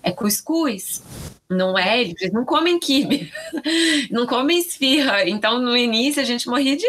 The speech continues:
rir, tipo, as lembranças, né? Essa coisa da, da memória, né? Que fala, "Ai, que saudade da minha família, vontade de comer." É, aí você fala assim, esfirra, pra ele é cuscuz. Não,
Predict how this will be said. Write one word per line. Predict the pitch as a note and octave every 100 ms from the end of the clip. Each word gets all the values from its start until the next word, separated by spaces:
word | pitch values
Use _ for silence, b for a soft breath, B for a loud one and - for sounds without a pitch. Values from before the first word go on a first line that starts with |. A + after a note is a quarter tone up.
| B4+
rir, | F4
tipo, | -
as | A3+
lembranças, | A3+ A#3 G3+ G#3+ B3 B3 G#3
né? | G#3 A3+ D#4 B B B -
Essa | F#3+ A3+
coisa | G#3+ G#3+
da, | G3+ G3
da | G3
memória, | G#3 G#3 F#3+ G#3 G#3+ F#3 F3+
né? | F#3+ F#3+
Que |
fala, | A#3+ D#4+
"Ai, | A4 G#4+ D4+ C#4
que | -
saudade | - C#4 G#3+ A#3+ C4+ C#4
da | B3+
minha | A#3
família, | A#3+ A#3 F#3+ G#3 B3 G#3
vontade | G#3 G#3 A3 A3
de | -
comer." | - G#3 G#3 A#3 A3 G3+ B B B B B
É, | G3+ G#3 F#3
aí | G3+
você | B3+ B3
fala | A#3+ A#3 G#3+
assim, | A#3+ - G#3+ A3 F#3
esfirra, | G#3 - A3+ D#4 A3+ A3 F3 - -
pra | G3+
ele | F#3+ G#3+
é | B3
cuscuz. | E4 F#4+ - A#3 D#3+
Não, | F#3 F3+ F3+ F3+ E3+